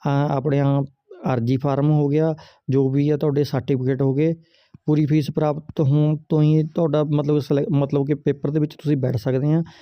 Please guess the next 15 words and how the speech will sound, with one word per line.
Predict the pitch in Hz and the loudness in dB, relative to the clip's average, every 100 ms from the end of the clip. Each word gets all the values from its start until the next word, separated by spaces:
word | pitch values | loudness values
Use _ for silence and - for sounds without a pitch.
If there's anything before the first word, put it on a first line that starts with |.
| _ _ | _ _
ਪੂਰੀ | 147 143 | 0 0
ਫੀਸ | 143 135 - | 0 -2 0
ਭੇਜਣੀ | 170 135 135 | -2 0 -2
ਤੁਸੀਂ | 127 131 | 0 0
ਆਪਣੀ | 139 139 | 0 0
ਕੈਟਾਗਰੀ | 131 123 123 | -2 0 0
ਦੇ | 131 | 2
ਅਨੁਸਾਰ, | 135 123 131 | 0 0 -2
ਠੀਕ | 127 139 | 0 0
ਆ | |
ਨਾ। | 165 | 2
ਅ, | 190 _ _ _ _ _ - 165 147 160 | 0 _ _ _ _ _ -8 -2 -2 0
ਉਸ | 147 123 - | -2 -2 -2
ਤੋਂ | 160 | 0
ਬਾਅਦ | 143 131 139 143 | 2 0 0 0